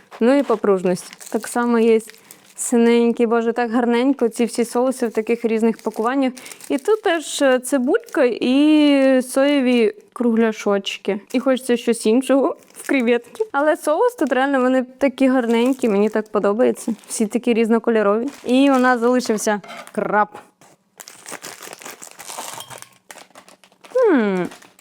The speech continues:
а чому в коричневому пакуванні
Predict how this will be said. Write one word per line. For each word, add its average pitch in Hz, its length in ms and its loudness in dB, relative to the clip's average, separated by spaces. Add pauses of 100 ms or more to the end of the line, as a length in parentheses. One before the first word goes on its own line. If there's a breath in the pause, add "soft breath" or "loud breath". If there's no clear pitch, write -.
(300)
а 269 140 2
чому 339 300 0
в 440 80 -10
коричневому 269 720 2
пакуванні 269 760 0